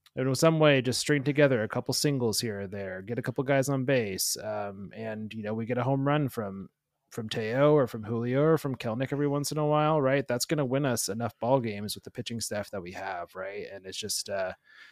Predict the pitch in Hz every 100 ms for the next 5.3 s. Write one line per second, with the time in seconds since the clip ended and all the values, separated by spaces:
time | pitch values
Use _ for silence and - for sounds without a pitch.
0 | - - 135 147 139 143 135 135 127 120
1 | 117 113 110 69 - 113 107 104 - -
2 | - _ - 127 - 120 113 113 110 95
3 | 92 92 95 95 90 90 - 131 147 147
4 | 139 131 - 135 127 127 127 - 120 117
5 | 117 117